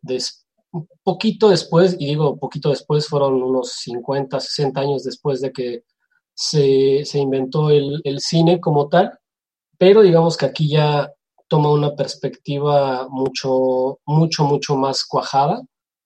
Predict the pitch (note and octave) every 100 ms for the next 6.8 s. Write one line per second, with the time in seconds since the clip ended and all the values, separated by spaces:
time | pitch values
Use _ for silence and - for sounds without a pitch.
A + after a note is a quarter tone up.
0 | _ _ C3+ C#3+ C#3 - C#3+ C#3 C3+ C3
1 | B2+ C3+ C3 B2 C3 D3+ D#3 D#3 C#3 C3+
2 | C3+ B2+ - B2 - C#3 C3+ C#3+ D3 _
3 | _ _ - B2+ B2+ D#3 D#3+ C3+ A#2+ A#2+
4 | - A#2+ A#2 A#2+ B2 C3 C3+ - B2+ B2
5 | B2+ D#3+ F#3+ - _ _ _ _ _ _
6 | B2+ B2+ B2+ B2+ B2+ C3 C3